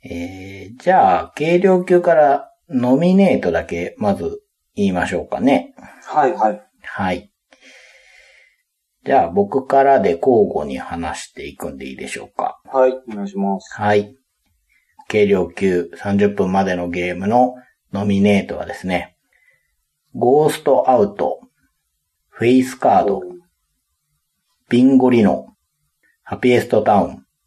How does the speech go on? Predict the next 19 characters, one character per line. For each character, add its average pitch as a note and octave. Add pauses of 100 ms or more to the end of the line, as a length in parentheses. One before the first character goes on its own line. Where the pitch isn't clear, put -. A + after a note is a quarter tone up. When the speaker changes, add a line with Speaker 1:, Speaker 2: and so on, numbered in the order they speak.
(680)
Speaker 1:
妹 B2
再 G#2+
生 A2
産、 - (600)
マ G2+
メ G2
イ C2
で -
す。 - (760)
Speaker 2:
お A#2
ー、 G2
な A2
る G#2
ほ G#2
ど、 G#2
な F#2
る F2+
ほ -
ど。 -